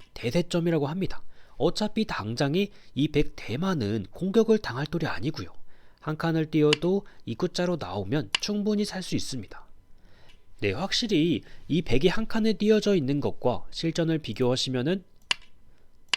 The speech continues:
중앙 쪽과 우변 쪽에서의 압박감이 다르죠. 네, 이창호 구단의 한 칸이 딱 놓이니까 박정상 구단이 굉장히 압박이 느껴졌는지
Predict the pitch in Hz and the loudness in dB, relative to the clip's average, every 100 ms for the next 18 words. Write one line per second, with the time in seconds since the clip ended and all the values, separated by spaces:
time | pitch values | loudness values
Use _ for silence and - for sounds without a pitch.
0 | - - - - - - - - - - | -8 -14 -20 -20 -20 -20 -12 -12 -12 -20
1 | - - - - - - - - 147 202 | -20 -20 -8 -8 -8 -20 -14 -8 0 0
2 | 220 - 208 - 127 107 123 101 - - | 0 0 -2 0 0 0 -2 -6 -10 -2
3 | 120 160 165 165 160 165 156 175 202 - | 2 4 2 2 2 2 2 0 0 -6
4 | - - 202 - - 208 - 196 202 196 | -20 -10 -10 -4 -2 -2 0 2 2 0
5 | 104 127 - - - - - - - - | -2 -4 -6 -6 -6 -4 -6 -10 -14 -18
6 | - - - - - - - - - 107 | -20 -16 -16 -16 -18 -18 -18 -20 -8 -4
7 | 101 - 240 240 226 220 214 220 - 220 | -2 -2 0 0 2 2 0 -4 -4 -4
8 | 214 214 - 113 127 - 151 - - - | -4 -6 -2 0 0 -2 -2 -2 -8 -8
9 | - 202 202 208 190 156 143 202 - - | -2 0 2 0 0 0 2 0 -2 -8
10 | - 147 180 - - - 208 208 127 123 | -6 -2 -2 -4 -8 -2 0 2 0 0
11 | 139 107 107 87 123 | 0 0 -4 -2 -4